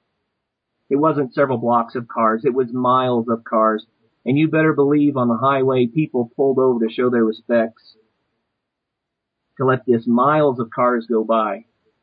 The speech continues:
That's the way the community was, 'cause people knew each other and they cared. And it's just a testimony to, uh, to the love that can be shared, you know, not just for an immediate family, but for hundreds and even thousands of people.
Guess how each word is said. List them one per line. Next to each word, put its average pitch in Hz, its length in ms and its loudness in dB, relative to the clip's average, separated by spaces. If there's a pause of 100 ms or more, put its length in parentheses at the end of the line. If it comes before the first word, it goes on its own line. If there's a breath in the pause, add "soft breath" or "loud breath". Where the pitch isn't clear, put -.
(720)
That's 147 260 -2
the 143 80 0
way 143 100 4
the 123 100 0
community 120 480 -2
was, 107 300 -2 (640)
'cause 120 140 -6
people 160 320 0
knew 151 180 2
each 160 200 -2
other 147 240 0
and 131 140 -4
they 127 100 -2
cared. 113 360 -6 (1400)
And 123 100 2
it's 123 100 0
just 160 180 -2
a 120 60 -4
testimony 117 840 0 (500)
to, 120 400 0
uh, 107 220 -4 (1300)
to 143 80 0
the 120 100 0
love 113 420 2
that 113 140 -2
can 113 100 -4
be 113 140 -2
shared, 117 500 0 (800)
you 123 100 -4
know, 120 160 2
not 127 280 0
just 135 300 0
for 120 120 -4
an 120 80 0
immediate 117 460 2
family, 123 420 0
but 113 200 -4
for 107 200 0
hundreds 127 340 0
and 117 100 2
even 107 160 -2
thousands 110 440 -2
of - 80 -20
people. - 380 -2